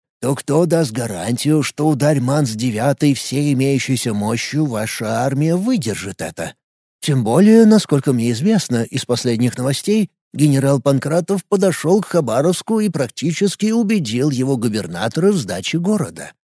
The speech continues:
Что это, если не крушение всего вашего плана?» Александр усмехнулся. Если бы не эти чертовы рудники, он бы вообще отдал всю Восточную Россию на откуп китайцам.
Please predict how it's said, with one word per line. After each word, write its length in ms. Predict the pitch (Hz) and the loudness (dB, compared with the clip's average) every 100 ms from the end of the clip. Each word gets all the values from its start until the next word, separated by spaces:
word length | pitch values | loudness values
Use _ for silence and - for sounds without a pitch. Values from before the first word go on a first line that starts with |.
| _ - | _ -12
Что 420 | - - 151 220 | -10 -2 2 4
это, 380 | 185 113 - 73 | 4 2 -6 -12
если 480 | 65 95 - 117 | -8 -8 -4 -2
не 160 | 113 135 | 0 0
крушение 600 | 143 202 180 190 143 170 | 0 -2 0 0 2 0
всего 340 | 151 - 175 143 | 0 -2 0 0
вашего 360 | 156 147 175 | 0 -2 -4
плана?» 520 | 175 104 107 151 156 - _ _ _ _ _ _ _ | -4 -6 -8 -10 -16 -18 _ _ _ _ _ _ _
Александр 580 | - 196 - 202 180 180 | -4 -4 0 2 4 4
усмехнулся. 720 | 165 165 135 101 64 - 60 _ _ _ _ | 4 2 -2 -4 -6 -10 -12 _ _ _ _
Если 440 | - 80 135 143 156 | -8 -2 0 2 2
бы 120 | 160 | 2
не 200 | 160 156 | 4 2
эти 160 | 147 139 | 2 2
чертовы 420 | 160 151 143 135 | 2 2 2 2
рудники, 600 | 127 127 117 202 139 78 _ - | 2 0 0 0 -2 -4 _ -10
он 240 | 143 180 | -2 2
бы 100 | 170 | 4
вообще 460 | 190 185 - - 123 | 4 0 -4 0 2
отдал 400 | 117 110 160 151 | 2 2 2 2
всю 240 | - 175 | 0 0
Восточную 580 | 143 131 156 139 139 170 | 2 0 -2 -2 0 2
Россию 520 | 143 139 202 156 113 | 2 -2 -2 0 2
на 160 | 127 185 | 4 4
откуп 360 | 180 - 156 | 2 2 -4
китайцам. 680 | - 202 - 82 - 69 57 | -2 -4 -2 -6 -8 -12 -14